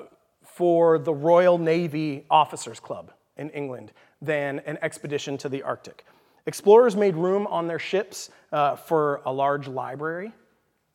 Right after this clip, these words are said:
Yeah, so you could do a lot of reading. Uh, a hand organ. China place settings. Cut wine, uh, cut glass wine goblets.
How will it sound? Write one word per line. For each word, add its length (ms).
Yeah, 140
so 140
you 40
could 100
do 100
a 20
lot 180
of 60
reading. 260
Uh, 240
a 80
hand 460
organ. 480
China 460
place 300
settings. 600
Cut 320
wine, 640
uh, 460
cut 200
glass 280
wine 280
goblets. 640